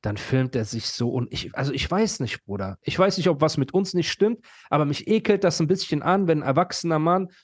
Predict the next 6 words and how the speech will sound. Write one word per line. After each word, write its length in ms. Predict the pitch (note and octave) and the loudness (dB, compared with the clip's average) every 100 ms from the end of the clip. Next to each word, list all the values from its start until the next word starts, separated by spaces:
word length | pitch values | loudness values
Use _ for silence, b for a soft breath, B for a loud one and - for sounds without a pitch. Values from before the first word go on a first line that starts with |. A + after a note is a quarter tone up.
| b - | b -8
so 360 | G#2+ A#2 F3+ | -2 4 4
mitleidsgeil 960 | F3 E3+ E3+ E3 C#3 - B2 C3 C#3 D3 | 6 2 2 2 2 -2 0 4 4 2
ist 280 | D3 C#3 | -2 -4
und 180 | C#3+ C3+ | -4 -4
so, 500 | A2+ E3 E3+ E3+ E3+ | 2 4 6 4 2
äh, 760 | C3+ C#3+ D3 D3 D3 C#3+ B2+ | 2 2 2 2 2 0 0